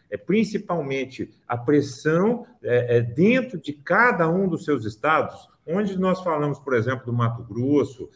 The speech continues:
nós falamos de, de, de estados, é, é, é, altamente produtivos, a pressão tem que ser muito grande pra falar, "Olha, ele aconselhou, mas eu acho que aqui não é cabível."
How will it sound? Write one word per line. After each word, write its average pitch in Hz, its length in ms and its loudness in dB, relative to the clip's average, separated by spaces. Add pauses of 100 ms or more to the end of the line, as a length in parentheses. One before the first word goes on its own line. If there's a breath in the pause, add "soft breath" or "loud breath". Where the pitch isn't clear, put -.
(200 soft breath)
nós 113 160 -4
falamos 131 320 -4
de, 123 140 -2
de, 113 340 -4
de 113 120 -8
estados, 120 680 -2 (260 soft breath)
é, 107 120 0
é, 101 540 0
é, 101 80 0
altamente 120 640 0
produtivos, 117 840 -4 (300 soft breath)
a 208 80 -6
pressão 120 460 2
tem 113 140 0
que - 60 -8
ser 135 100 -2
muito 156 280 -4
grande 196 480 2
pra 123 220 0
falar, 131 200 4
"Olha, 113 220 6
ele 104 120 4
aconselhou, 113 720 0
mas 139 160 -2
eu 107 160 2
acho - 280 -2
que - 60 -4
aqui 123 240 -6
não 104 200 -2
é 95 100 -2
cabível." 92 760 -8